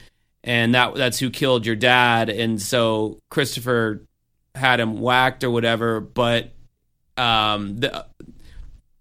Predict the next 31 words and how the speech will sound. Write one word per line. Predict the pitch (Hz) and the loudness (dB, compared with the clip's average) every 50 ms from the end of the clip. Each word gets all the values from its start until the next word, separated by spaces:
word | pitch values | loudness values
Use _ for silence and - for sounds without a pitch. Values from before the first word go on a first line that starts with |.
| - - - - | -20 -20 -12 -4
the | - 147 127 | -2 0 2
show | - - 196 180 175 170 | 4 6 6 8 8 8
is | 165 143 - | 6 4 2
kind | - - 165 160 151 139 | 2 4 4 6 6 4
of | 131 | 4
doing | 151 147 143 139 | 4 4 4 4
a | 131 | 4
wink | 123 127 135 135 135 | 4 4 4 4 4
and | 143 127 | 4 2
a | 123 | 4
nod | 123 127 127 123 123 123 120 117 | 6 6 6 8 6 6 4 2
that | 117 110 | 0 2
that | 123 123 123 - - - - | 4 4 4 2 0 -6 -8
wasn't | - 131 127 123 113 135 123 110 | -2 2 2 2 2 2 -2 0
really | 117 117 113 117 120 120 120 | 0 2 2 2 2 2 2
who | 127 120 | 0 0
killed | - - 139 131 131 127 | 0 2 2 4 4 4
him, | 131 127 120 | 4 4 4
and | 113 117 | 4 4
that's | 117 117 117 - | 4 2 2 0
just | - 123 - - | -2 -4 -2 0
someone | 139 123 117 113 113 | 0 2 2 2 0
that | 107 98 | -2 -4
Tony | - - 127 113 110 113 117 117 | -6 -6 -4 -2 -2 0 0 0
wanted | 117 120 117 113 117 117 113 113 113 - _ _ _ _ _ _ _ _ _ - 127 117 | 0 0 2 2 2 2 0 -2 -6 -10 _ _ _ _ _ _ _ _ _ -16 -14 -2
dead | 113 135 131 127 127 127 127 127 | 2 4 6 8 8 8 6 6
and | 120 113 107 98 | 4 0 0 -2
told | - 123 113 113 113 110 107 101 - - | -2 0 0 2 0 -2 -4 -8 -10 -8
Christopher | - 117 107 - - 113 - 117 113 110 107 | -6 -6 -6 -6 -8 -8 -6 -4 -4 -2 -2
that, | 107 101 95 | -4 -4 -4
"Hey, | 110 110 107 104 101 101 98 - | -4 -2 -2 -2 -2 -4 -6 -12